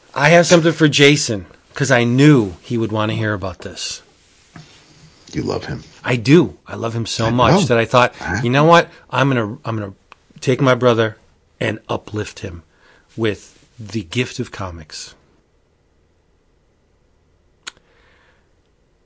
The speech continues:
Speaker 1: I have been a fan of,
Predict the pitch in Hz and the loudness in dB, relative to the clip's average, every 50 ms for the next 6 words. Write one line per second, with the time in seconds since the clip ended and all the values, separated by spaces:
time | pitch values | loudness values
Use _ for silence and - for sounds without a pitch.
0 | _ _ _ _ - 123 117 135 170 165 185 190 175 - - _ 180 156 120 107 | _ _ _ _ 0 2 4 4 2 2 0 -2 -2 -4 -6 _ -2 -2 -2 -4
1 | 98 - 139 156 - _ _ _ _ _ _ _ _ _ _ _ _ _ _ _ | -8 -12 -14 -16 -18 _ _ _ _ _ _ _ _ _ _ _ _ _ _ _
2 | _ _ _ _ _ _ _ - - _ _ - _ _ - _ _ _ _ _ | _ _ _ _ _ _ _ -20 -20 _ _ -20 _ _ -20 _ _ _ _ _
3 | _ _ _ _ _ _ _ - 147 139 127 120 113 - - - - 147 143 139 | _ _ _ _ _ _ _ -4 -2 -2 -2 -2 -4 -8 -10 -8 -4 -2 0 0
4 | 131 123 117 113 113 113 113 127 165 - - _ _ _ _ _ _ _ _ - | 0 0 -2 -2 -4 -4 -6 -8 -10 -12 -16 _ _ _ _ _ _ _ _ -6
5 | 123 113 117 117 110 110 110 117 113 113 - - - | -4 -2 -2 -2 -2 -2 -4 -6 -8 -12 -16 -20 -20